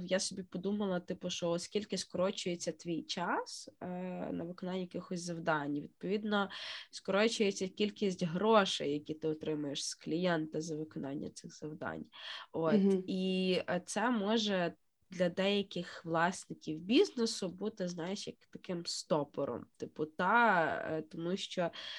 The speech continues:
Speaker 1: а, типу, навіщо мені там застосовувати якийсь solution, стратити на нього гроші, щоб я ще більше грошей стратив, бо з клієнта не можу витиснути.
Speaker 2: Хм.
Speaker 1: Але я собі подумала: з другої сторони, legal tech — це так само класна штука,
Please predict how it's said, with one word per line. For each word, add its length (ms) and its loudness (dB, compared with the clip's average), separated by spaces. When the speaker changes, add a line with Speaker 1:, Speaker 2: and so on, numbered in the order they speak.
Speaker 1:
а, 520 -2
типу, 300 -4
навіщо 540 -2
мені 220 0
там 240 -4
застосовувати 600 -2
якийсь 460 -2
solution, 500 6
стратити 580 0
на 80 2
нього 360 2
гроші, 520 6
щоб 240 0
я 80 6
ще 180 2
більше 360 2
грошей 400 4
стратив, 440 2
бо 80 -2
з 100 -4
клієнта 440 -2
не 120 0
можу 300 2
витиснути. 540 0
Speaker 2:
Хм. 140 0
Speaker 1:
Але 160 2
я 120 -2
собі 320 -6
подумала: 480 -2
з 80 -6
другої 340 0
сторони, 460 -2
legal 380 6
tech — 140 0
це 100 -10
так 140 -10
само 300 2
класна 340 -4
штука, 480 0